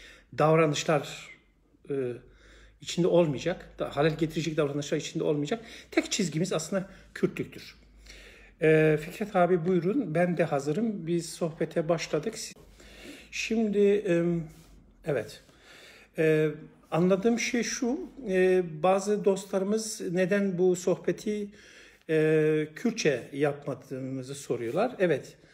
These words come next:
onu da yapacağız. E, e, ben, e, e, buna karşı değilim. Ancak maalesef şu anda, e, bizim, e, e, şu anda, e,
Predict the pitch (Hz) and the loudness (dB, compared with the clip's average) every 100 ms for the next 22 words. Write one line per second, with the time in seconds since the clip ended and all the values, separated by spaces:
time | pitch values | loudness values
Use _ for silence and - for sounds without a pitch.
0 | _ - 202 165 127 135 147 269 - - | _ 0 2 2 0 -2 -4 -6 -8 -16
1 | _ _ _ _ - - - - - _ | _ _ _ _ -20 -20 -20 -20 -20 _
2 | _ _ 143 135 131 123 113 110 175 175 | _ _ -4 -2 -4 -4 -6 2 6 8
3 | 170 170 160 147 - - - 160 165 208 | 8 6 2 -4 -14 -20 -18 2 6 6
4 | 214 202 196 190 190 180 - - - 165 | 4 0 0 -2 -4 -6 -10 -20 -14 -2
5 | 165 160 156 156 170 180 - - 170 185 | 2 4 2 0 -6 -14 -18 -18 -14 -12
6 | 175 214 196 180 190 196 190 - 175 135 | -12 -10 0 2 2 0 -2 -2 -2 -2
7 | 185 185 180 175 180 160 139 202 202 - | 0 0 0 0 0 -2 -2 -2 -4 -4
8 | 170 139 139 190 208 160 139 147 147 175 | -4 -2 0 0 0 -4 -4 -6 -2 -2
9 | 165 139 131 123 120 110 - _ - - | -2 -4 -8 -8 -10 -12 -16 _ -20 -20
10 | - _ 139 135 123 113 - - - 175 | -20 _ -6 -4 -4 -6 -8 -10 -4 -2
11 | 151 139 131 - | -2 -2 -6 -8